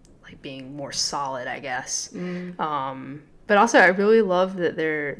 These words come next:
Speaker 1: they're with both of their first mates.
Speaker 2: I know.
Speaker 1: Like, you
Speaker 2: Oh.
Speaker 1: know, they buried Izzy out front of the inn, and, you know, at the end we see Buttons fly in to,
Speaker 2: Yeah.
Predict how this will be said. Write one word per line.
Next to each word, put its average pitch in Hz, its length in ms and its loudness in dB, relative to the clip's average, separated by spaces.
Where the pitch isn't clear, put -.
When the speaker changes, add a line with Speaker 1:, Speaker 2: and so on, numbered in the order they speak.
Speaker 1:
they're 151 260 -4
with 156 500 -4
both 147 280 -6
of 156 120 -8
their 143 240 -8
first - 380 -6
mates. 156 580 -6
Speaker 2:
I - 140 -8
know. - 680 -10
Speaker 1:
Like, 147 460 0
you 180 140 -2
Speaker 2:
Oh. - 20 0
Speaker 1:
know, 143 360 -2
they 156 120 -2
buried 175 440 0
Izzy 156 540 -4
out - 220 -2
front 139 400 -6
of 143 240 -8
the 131 180 -8
inn, 135 560 -8
and, 127 640 -12
you 165 140 -8
know, 131 100 -10
at - 160 -8
the 143 200 -8
end 143 240 -6
we 143 200 -10
see 131 520 -10
Buttons - 520 -10
fly 131 320 -10
in 127 480 -12
to, 214 80 -12
Speaker 2:
Yeah. 135 520 -6